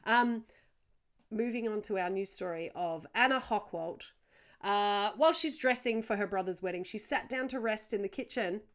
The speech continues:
When someone checked on her a few minutes later, she was still there, but her head was leaning against the wall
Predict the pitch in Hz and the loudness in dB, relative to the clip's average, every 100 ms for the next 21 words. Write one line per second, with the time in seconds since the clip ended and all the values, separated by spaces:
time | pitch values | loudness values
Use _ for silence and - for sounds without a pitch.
0 | _ _ 247 254 262 277 269 - 269 - | _ _ 0 2 2 0 -2 -2 -2 -2
1 | 240 226 214 240 214 202 - 220 196 - | -2 -2 -2 -4 -4 -4 -4 -4 -4 -4
2 | 226 214 285 277 226 277 247 233 220 196 | -4 -2 -2 -2 -2 -2 -2 -2 -4 -4
3 | 208 226 220 262 208 196 202 233 226 208 | -4 -4 -4 -6 -2 0 0 0 -4 -6
4 | - - 214 214 165 175 285 | -6 -4 -2 -2 0 -2 -2